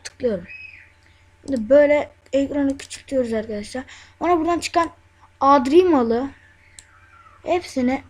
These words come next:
öyle bilgisayara atıyoruz arkadaşlar. Sonra yüze bakalım. Yüzde ne var? Burada galeri var. Boş verin. Şimdi buraya geliyoruz arkadaşlar. D C M'yi de göstermiştim. Admiral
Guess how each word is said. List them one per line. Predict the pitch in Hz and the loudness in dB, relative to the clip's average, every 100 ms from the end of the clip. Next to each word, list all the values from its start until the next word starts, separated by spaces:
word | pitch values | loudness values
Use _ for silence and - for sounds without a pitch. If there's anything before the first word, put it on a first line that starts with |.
| - | -6
öyle | 277 247 | -2 0
bilgisayara | 226 277 254 240 240 | 0 0 -2 -8 -6
atıyoruz | 226 220 202 185 | -8 -8 -10 -12
arkadaşlar. | 185 190 180 - - - _ - - _ _ | -16 -16 -18 -20 -20 -20 _ -20 -20 _ _
Sonra | - 294 277 277 269 - | -10 -4 -2 -2 -6 -12
yüze | 233 226 277 | -8 2 2
bakalım. | 240 196 185 190 | 2 -6 -8 -8
Yüzde | 202 214 247 | -8 -6 -6
ne | 226 | -4
var? | 226 277 _ _ _ _ _ _ | -8 -10 _ _ _ _ _ _
Burada | - 233 | -6 -4
galeri | 220 208 202 | -2 -2 -4
var. | 170 - - - - - | -8 -12 -20 -20 -20 0
Boş | 262 277 - | 2 2 -2
verin. | 214 269 - - - | -6 -8 -10 -20 -10
Şimdi | 262 262 - - | -4 -4 -6 -10
buraya | 247 269 339 294 320 - - | -4 0 2 2 0 -6 -2
geliyoruz | 269 269 277 240 | 2 4 4 2
arkadaşlar. | 214 214 220 240 240 247 | -2 -2 -2 -2 -4 -6
D | - 233 | -8 -6
C | 233 240 | -4 -4
M'yi | 233 220 | -4 -8
de | 208 | -6
göstermiştim. | 208 196 220 220 214 - 226 - - - - - - _ | -8 -8 -8 -6 -6 -6 -8 -8 -20 -20 -20 -20 -20 _
Admiral | - 220 220 226 226 208 | -6 -2 0 2 2 0